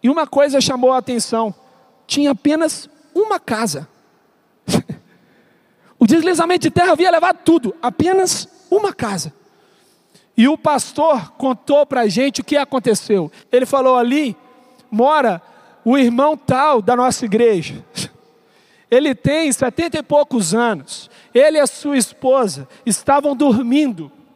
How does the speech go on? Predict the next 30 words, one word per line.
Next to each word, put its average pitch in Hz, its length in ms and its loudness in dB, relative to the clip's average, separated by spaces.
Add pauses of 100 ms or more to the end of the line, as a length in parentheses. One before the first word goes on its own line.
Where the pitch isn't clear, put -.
(1120)
quando 285 260 2
ele 294 200 4
começou 311 580 0
a 320 180 4
ouvir 233 280 2
um 320 100 0
barulho 269 500 2
gigantesco. 302 960 -4 (440)
E 233 100 4
então 311 420 0
ele 294 240 2
abre 311 300 2
a 311 80 2
porta 311 540 0
de 311 100 -2
casa 254 580 -2 (240)
e 269 140 2
vê 262 300 0
um 359 280 4
rio 320 460 4
de 294 180 0
terra 285 760 -2 (220)
levando 294 540 2
carros, 226 760 0
levando 277 460 0
casas, 262 640 -2
farol 285 380 2
apontando 311 520 -2
pra 285 220 -4
cima. 285 540 -6